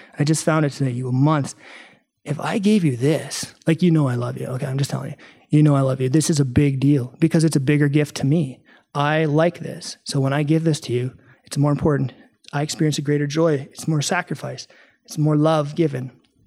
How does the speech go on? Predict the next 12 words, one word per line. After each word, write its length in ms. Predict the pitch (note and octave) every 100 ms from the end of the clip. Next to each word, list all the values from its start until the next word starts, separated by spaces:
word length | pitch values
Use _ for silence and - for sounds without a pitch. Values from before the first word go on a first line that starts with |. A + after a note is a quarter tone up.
| -
Okay, 260 | F3+ C3+ - - - - -
so 100 | E3+
the 60 |
question 400 | E3+ A#3+ A#3 G#3
was, 400 | E3 D#3 D3+ D3+ - -
I 100 | C3
remember 320 | C#3+ E3+ F#3+
this, 300 | C3 D3 - _ _ _ _ _ _ _ _ _ _ _
"Oh 100 | C#3+
my 140 | D3
God, 400 | D3+ D3+ E3+ - - _ _ _ _ _ -
gosh, 540 | - F#3 C3+ - -